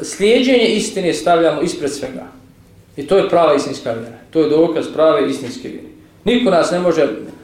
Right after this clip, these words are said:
ovaj, odvesti s pravog puta, niko nas ne može nagovoriti na grijeh i na zabludu, bez obzira ko bio otac, majka, poštujemo vas, volimo vas, ljubavlju, poštovanja i uvažavanja, ali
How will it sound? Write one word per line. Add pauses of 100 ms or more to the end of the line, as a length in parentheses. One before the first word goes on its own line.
(420)
ovaj,
odvesti
s
pravog
puta,
niko
nas
ne
može
nagovoriti
na
grijeh
i
na
zabludu, (720)
bez
obzira
ko
bio
otac,
majka, (340)
poštujemo
vas, (1040)
volimo
vas, (380)
ljubavlju,
poštovanja
i
uvažavanja,
ali